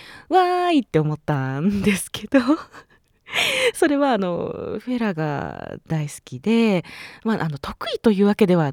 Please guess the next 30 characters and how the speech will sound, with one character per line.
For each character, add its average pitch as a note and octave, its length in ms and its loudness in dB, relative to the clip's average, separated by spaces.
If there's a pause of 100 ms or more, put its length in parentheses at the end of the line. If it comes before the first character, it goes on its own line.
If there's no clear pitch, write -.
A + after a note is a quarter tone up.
(100)
な G3 200 2
い F#3+ 80 2
と F3+ 120 0
思 C#3+ 160 -2
う C#3+ 40 -6
ん - 20 -8
で C3+ 100 -10
す - 120 -12
ね。 D#3 100 -2
も A3 120 2
っ C4 40 -4
と F#3+ 160 -2
上 F#3+ 220 -2
手 F#3+ 80 -6
な F#3+ 120 -4
方 E3+ 200 -8
と C#3+ 120 -12
か、 E3 440 -2
あ D3 80 -2
の、 C#3 320 -4 (580)
素 - 140 -18
敵 F3+ 220 -4
な F3 140 0
音 F3 200 0
を E3+ 60 2
出 E3+ 120 0
す - 80 -10
方 D3+ 220 -8
っ - 20 -20
て C#3 220 -12